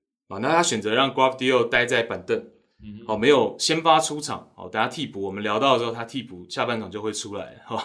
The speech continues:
Speaker 1: 但现在我们聊开局的时候是还没有他。哦，那所以才会有一个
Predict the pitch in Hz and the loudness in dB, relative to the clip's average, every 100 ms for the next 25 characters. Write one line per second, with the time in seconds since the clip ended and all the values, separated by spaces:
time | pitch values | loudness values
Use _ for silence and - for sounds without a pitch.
0 | 123 131 139 120 123 113 - - - 117 | -4 -2 -2 0 0 -2 -8 -18 -4 0
1 | 135 127 123 147 147 104 107 107 113 113 | 2 4 4 2 2 -2 -6 -4 -4 -4
2 | 101 104 104 95 95 - - - - - | -8 -8 -6 -8 -12 -16 -20 -20 -14 -2
3 | 131 156 180 - - _ - 185 202 - | 2 6 6 4 -6 _ 2 8 8 6
4 | 135 175 156 117 123 139 127 113 107 104 | 4 6 6 6 4 4 6 6 2 -2